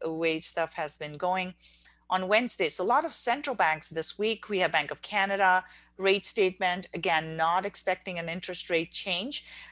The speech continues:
Uh, I think, um, Bank of, uh, Canada, the only thing we need to keep in mind is, or we need to look at is, um, uh, what the commentary is. Again, um, I believe they said they're going to keep the interest rates, um, on hold for another couple of years.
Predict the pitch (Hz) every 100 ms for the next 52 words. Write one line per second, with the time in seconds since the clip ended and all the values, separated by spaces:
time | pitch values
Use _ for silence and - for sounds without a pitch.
0 | - 180 170 - - _ - 185 196 269
1 | 240 247 - 190 185 180 180 170 _ _
2 | _ _ _ _ _ - - 175 220 262
3 | 285 233 - 196 196 254 240 214 190 247
4 | 285 262 233 214 208 220 214 185 180 180
5 | 180 175 170 - - - 190 180 175 180
6 | 175 190 180 190 196 165 156 151 147 -
7 | - 147 156 156 156 - 165 - - 165
8 | 160 156 143 135 139 147 135 135 127 135
9 | 131 139 139 139 - - _ - 151 151
10 | - 170 165 165 165 156 - 156 151 143
11 | 151 151 - - 175 160 - 165 151 147
12 | - 143 139 - - - - - 147 139
13 | - 143 143 139 175 180 180 - 160 143
14 | 131 - 131 127 - 170 175 165